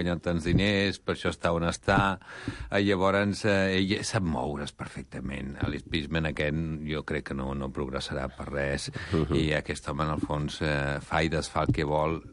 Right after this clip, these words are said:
Speaker 1: eh, presideix el, el, el país més, eh,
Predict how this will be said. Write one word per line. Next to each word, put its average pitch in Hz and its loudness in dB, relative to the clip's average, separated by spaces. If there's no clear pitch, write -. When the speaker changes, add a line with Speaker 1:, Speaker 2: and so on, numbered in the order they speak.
Speaker 1:
eh, 80 -2
presideix 80 0
el, 80 0
el, 76 -2
el 98 4
país 87 4
més, 95 4
eh, 90 2